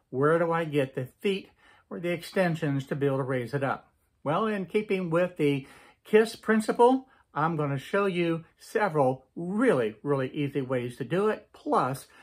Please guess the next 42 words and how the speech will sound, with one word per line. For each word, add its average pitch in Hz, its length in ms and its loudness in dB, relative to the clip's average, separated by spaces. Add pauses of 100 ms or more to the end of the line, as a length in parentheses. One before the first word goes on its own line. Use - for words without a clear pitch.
(140)
I'm 143 200 -2
going 151 400 0 (100)
to 139 380 0 (280)
give 156 240 0
you 175 200 0
the 170 180 -4
answer 151 400 -2
as 147 120 -8
to 156 80 0
where 120 180 -2
to 123 80 -4
get 143 240 0
it. - 220 -6
<laughs> - 40 -20
It's 143 320 0
right 139 220 -2
there 156 240 0
in 156 100 0
your 160 160 -2
shop, 165 400 -2
guys. 117 520 -2 (680)
It 139 80 -2
is 143 480 2
your 160 400 2
own 165 280 0
laser 147 500 0
to 151 120 -10
be 135 120 -2
able 127 100 -2
to 139 80 0
cut 127 240 -6
'em 131 140 -2
out. 113 220 -6 (1120)
On 156 80 0
my 202 160 2
forty 233 380 4
forty 180 360 2
X 165 260 -2
E 196 140 2
by 143 220 -2
Fox 143 340 -4
Alien, 165 520 -2